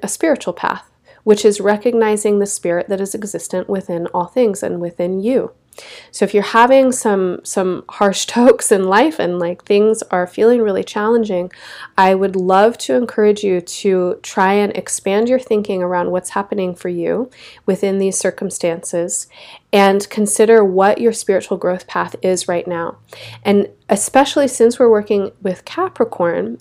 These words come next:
and some of the energies I'm gonna be talking about in just a second, um,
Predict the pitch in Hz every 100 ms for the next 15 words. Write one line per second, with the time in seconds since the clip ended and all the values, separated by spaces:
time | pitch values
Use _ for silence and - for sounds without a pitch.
0 | - 196 190 185 196 196 190 196 196 196
1 | 202 185 175 180 180 240 247 190 180 170
2 | 175 180 180 180 - 220 339 339 208 190
3 | - - - - - 202 196 190